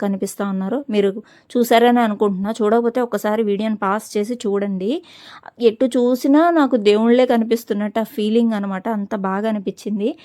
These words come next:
ఇక్కడ ఇంకా మేము బయటకు వచ్చేసాము దర్శనం చేసుకొని అందరినీ చక్కగా. ఇంక ఇక్కడ నుంచి మళ్ళీ వేరే టెంపుల్ కూడా అనమాట, దగ్గరలోనే ఉంటుందంట, ఒక ఫిఫ్టీన్ కిలోమీటర్స్ ఏమో చెప్పినట్టున్నారండి. ఇంకా అక్కడికి వెళ్తే మనకి ఏంటంటే లక్ష్మీనరసింహ స్వామి ఉంటారనమాట.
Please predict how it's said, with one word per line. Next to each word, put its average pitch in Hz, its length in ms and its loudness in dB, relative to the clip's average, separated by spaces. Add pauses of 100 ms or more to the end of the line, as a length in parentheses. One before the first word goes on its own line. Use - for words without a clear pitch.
(280)
ఇక్కడ 240 340 0
ఇంకా 254 240 2
మేము 202 240 -2
బయటకు 190 340 0
వచ్చేసాము 214 680 -2
దర్శనం 196 440 -4
చేసుకొని 202 480 -4
అందరినీ 190 580 2 (420)
చక్కగా. 208 460 -2 (340)
ఇంక 233 180 -2
ఇక్కడ 233 260 4
నుంచి 233 260 2
మళ్ళీ 240 240 4
వేరే 220 300 6
టెంపుల్ 226 340 0
కూడా 214 220 4
అనమాట, 190 320 -2
దగ్గరలోనే 226 760 2
ఉంటుందంట, 190 460 -4
ఒక 196 140 -8
ఫిఫ్టీన్ 254 440 -6
కిలోమీటర్స్ 226 600 -2
ఏమో 240 140 0
చెప్పినట్టున్నారండి. 202 1120 -4 (480)
ఇంకా 226 180 2
అక్కడికి 226 320 0
వెళ్తే 233 340 2
మనకి 254 340 2
ఏంటంటే 233 640 0 (300)
లక్ష్మీనరసింహ 233 720 0
స్వామి 202 400 -2
ఉంటారనమాట. 196 800 -4